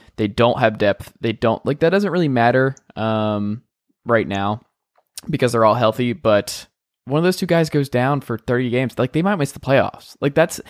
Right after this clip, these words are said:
they don't have a lot of margin for error, um, and margin for injuries. And I,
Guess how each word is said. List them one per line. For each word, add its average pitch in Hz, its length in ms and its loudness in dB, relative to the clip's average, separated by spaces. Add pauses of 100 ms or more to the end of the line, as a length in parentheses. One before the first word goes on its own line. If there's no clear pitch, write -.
(160)
they 147 80 2
don't 196 200 2
have 147 440 4 (300)
a - 60 0
lot 131 240 4
of 120 160 -2
margin 117 760 0
for - 260 -4
error, 71 340 -4 (420)
um, 101 680 0 (120)
and 117 180 0
margin 120 380 2
for - 180 -12
injuries. 107 560 -2
And - 280 -4
I, 104 280 2